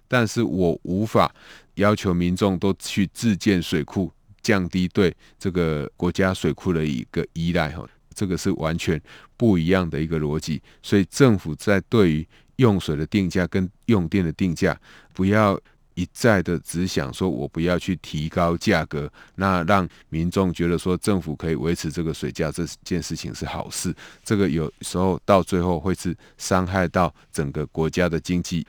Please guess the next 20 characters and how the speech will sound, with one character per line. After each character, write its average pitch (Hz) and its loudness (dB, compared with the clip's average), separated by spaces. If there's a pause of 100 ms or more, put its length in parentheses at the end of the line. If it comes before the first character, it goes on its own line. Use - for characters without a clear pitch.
(220)
以 - -10
及 76 -8
伤 90 -2
害 92 -2
到 85 2 (220)
人 82 -2
们 87 -2 (260)
生 95 -2
活 85 0
的 71 -6
一 78 -2
个 82 -4
稳 82 -6
定 82 -2
吼。 64 -8 (240)
这 104 -6
个 92 -2
我 80 -4
想 80 -6
是 90 -4